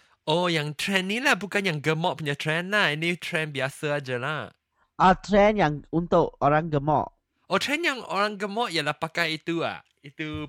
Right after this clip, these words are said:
Speaker 2: Ah,
Speaker 1: ah,
Speaker 2: pakai
Speaker 1: kemeja
Speaker 2: itulah.
Speaker 1: polo.
Speaker 2: Ya,
Speaker 1: Eh, betul
Speaker 2: kemeja
Speaker 1: ke?
Speaker 2: polo.
Speaker 1: <laughs> Eh, tapi, tapi ki-, bila kurus,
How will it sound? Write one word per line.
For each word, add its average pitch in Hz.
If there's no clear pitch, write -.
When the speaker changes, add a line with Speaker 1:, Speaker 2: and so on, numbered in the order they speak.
Speaker 2:
Ah, 131
Speaker 1:
ah, -
Speaker 2:
pakai 135
Speaker 1:
kemeja 143
Speaker 2:
itulah. 165
Speaker 1:
polo. 139
Speaker 2:
Ya, 101
Speaker 1:
Eh, 90
betul 233
Speaker 2:
kemeja 311
Speaker 1:
ke? 92
Speaker 2:
polo. 82
Speaker 1:
<laughs> -
Eh, 202
tapi, 240
tapi 269
ki-, 190
bila 226
kurus, 220